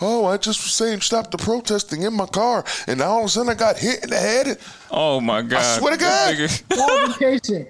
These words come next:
Speaker 1: <laughs> I swear to
Speaker 3: Fabrication.
Speaker 1: God.
Speaker 2: What
Speaker 1: Like,
Speaker 2: the
Speaker 1: come on, man! Like, at the end of the day, at the end of the day, you got, you got police out here. Uh, the dude, uh, uh,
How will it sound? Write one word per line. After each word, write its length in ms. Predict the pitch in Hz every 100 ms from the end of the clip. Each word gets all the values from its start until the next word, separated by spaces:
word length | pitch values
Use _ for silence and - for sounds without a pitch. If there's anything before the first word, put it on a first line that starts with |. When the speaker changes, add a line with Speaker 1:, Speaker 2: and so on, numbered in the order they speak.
| -
Speaker 1:
<laughs> 120 | -
I 360 | 247 262 277 220
swear 320 | 233 311 370
to 60 | 349
Speaker 3:
Fabrication. 120 | 381
Speaker 1:
God. 460 | 392 403 359 214 - - - - - -
Speaker 2:
What 80 | 131
Speaker 1:
Like, 180 | 131 175
Speaker 2:
the 80 | 277
Speaker 1:
come 200 | 320 302
on, 180 | 202 147
man! 200 | 156 165
Like, 200 | 147 127
at 160 | 147 -
the 80 |
end 160 | 175 190
of 60 | 165
the 60 |
day, 280 | 156 160 156 - - -
at 140 | -
the 100 | 104
end 140 | 151 139
of 60 |
the 100 | 143
day, 140 | 143 135
you 80 | 147
got, 300 | 151 131 -
you 60 |
got 240 | 143 139 -
police 420 | 147 143 143 127
out 140 | 131 110
here. 240 | 107 90 - - -
Uh, 240 | - 107
the 120 | 101 95
dude, 440 | 98 135 131 127 -
uh, 300 | 123 120 113 98
uh, 400 | 117 120 107 98